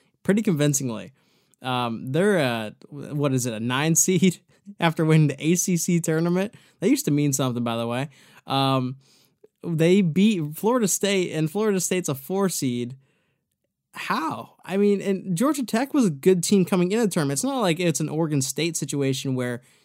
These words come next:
you know, they legitimately stole a bid. They were in the tournament probably no matter what, um, to some capacity, or at least I think so, but maybe not. I mean, they're only a nine seed after winning the whole thing.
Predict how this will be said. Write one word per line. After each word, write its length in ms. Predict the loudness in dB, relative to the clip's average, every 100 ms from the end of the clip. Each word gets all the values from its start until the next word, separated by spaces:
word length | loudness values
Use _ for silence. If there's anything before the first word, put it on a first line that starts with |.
| _
you 120 | -2
know, 40 | 0
they 140 | 0
legitimately 460 | 2 2 4 4 2
stole 280 | 0 -2 -2
a 40 |
bid. 360 | 2 2 0 -6
They 240 | -4 0 0
were 200 | 0 0
in 120 | 0
the 80 | 0
tournament 400 | -2 -2 -2 -4
probably 400 | -2 -2 0 -2
no 160 | 0
matter 260 | 0 0 -4
what, 400 | -8 -8 -8 -12 _ _ _ _
um, 360 | -6 -4 -4 -8 _
to 100 | -6
some 240 | -2 -2 -2
capacity, 600 | -2 -2 0 -2 -4 -2
or 40 |
at 60 | 0
least 220 | 0 -4 _ _ _ -18
I 60 | -16
think 280 | -6 -4
so, 300 | -2 -4 -6
but 160 | -10 -8
maybe 260 | -4 -2 0
not. 320 | 0 0 -2
I 60 |
mean, 140 | -4 -4
they're 140 | -2
only 200 | -2 -2
a 40 | -2
nine 280 | -2 -2
seed 180 | -2 -2
after 180 | -4 -4
winning 200 | -6 -4
the 80 | -4
whole 160 | -4
thing. 340 | -4 -4 -6